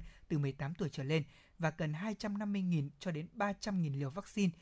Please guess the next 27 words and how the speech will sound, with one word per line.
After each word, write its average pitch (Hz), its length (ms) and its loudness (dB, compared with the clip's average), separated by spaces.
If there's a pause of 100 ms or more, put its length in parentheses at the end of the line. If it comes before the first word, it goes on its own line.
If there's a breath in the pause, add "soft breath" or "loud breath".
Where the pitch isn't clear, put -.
(220 loud breath)
cho 202 120 -4
người 151 160 2
dân 165 180 0
và 151 80 -2
người 135 120 -2
lao 143 100 -2
động 156 220 -2
tại - 100 -4
đây. 165 240 4 (420 loud breath)
Ờ, 156 100 0
nếu 170 120 4
có 226 100 -4
vaccine 226 440 -2
thì 185 120 0
việc 147 240 -6
tiêm 208 180 -2
phòng 151 300 0
cho 196 100 -4
người 151 120 0
dân 160 160 -2
ở 139 80 -4
Phú 147 220 -6
Quốc 247 220 -2
trong 185 120 -4
vòng 143 200 -2
mười 139 140 0
lăm 175 220 4